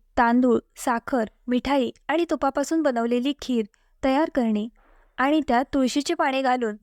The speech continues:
गुरुपौर्णिमेला भगवान विष्णूला अर्पण करणे खूप शुभ आहे. तसेच हा भोग माता लक्ष्मीजींना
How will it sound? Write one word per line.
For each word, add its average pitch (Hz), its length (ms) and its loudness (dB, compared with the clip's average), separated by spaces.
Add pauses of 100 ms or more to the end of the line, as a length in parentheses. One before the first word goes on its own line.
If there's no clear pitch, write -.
(160)
गुरुपौर्णिमेला 294 800 0 (100)
भगवान 247 340 0
विष्णूला 269 420 0
अर्पण 247 300 -2
करणे 240 340 0 (100)
खूप 294 200 -6
शुभ 233 220 -2
आहे. 214 280 -4 (720)
तसेच 320 300 -2
हा 277 200 0
भोग 254 320 0
माता 240 320 0
लक्ष्मीजींना 254 760 0